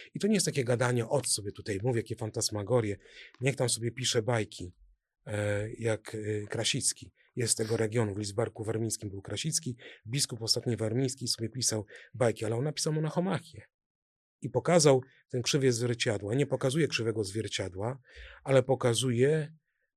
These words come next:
e, moment, w którym być może jesteśmy, ale że powinniśmy współpracować z wolą Bo-, z łaską Bożą. Że powinniśmy, łaska Boża i Jego zbawienia nam jest koniecznie potrzebna.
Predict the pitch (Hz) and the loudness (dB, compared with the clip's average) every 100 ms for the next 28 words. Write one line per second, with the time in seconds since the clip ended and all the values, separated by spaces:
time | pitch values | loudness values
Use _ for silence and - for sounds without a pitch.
0 | - 117 117 117 117 131 - 127 139 123 | -6 0 2 2 -2 -6 -2 4 8 8
1 | 110 151 196 - _ _ _ _ - 147 | 6 2 0 -8 _ _ _ _ 0 2
2 | 135 127 131 127 120 113 107 - 165 - | 2 2 2 2 2 2 0 0 -2 -4
3 | 95 92 _ _ _ _ _ _ _ - | -8 -14 _ _ _ _ _ _ _ 0
4 | 131 120 120 107 113 131 147 - 123 117 | 2 2 0 0 0 2 0 -2 -2 -2
5 | 110 123 120 101 120 131 101 98 117 117 | 0 2 0 0 0 0 -2 -6 -2 2
6 | 156 - - 107 101 107 107 - _ _ | 2 0 -2 -2 -2 -2 -8 -16 _ _
7 | _ _ _ _ _ _ - 123 123 113 | _ _ _ _ _ _ -8 -4 -2 0
8 | 127 170 - 90 - 113 120 120 - 139 | 2 0 -2 -8 -12 -6 -4 -2 -2 -2
9 | 113 107 120 135 - 110 120 107 113 110 | -2 -2 -2 -2 -6 -6 -4 0 0 2
10 | 135 131 107 110 113 135 - - - - | 0 -2 -4 -2 0 2 0 -2 -20 -20
11 | - 135 120 127 147 143 170 - 143 104 | -2 2 4 4 2 0 2 2 2 -2
12 | 98 | -10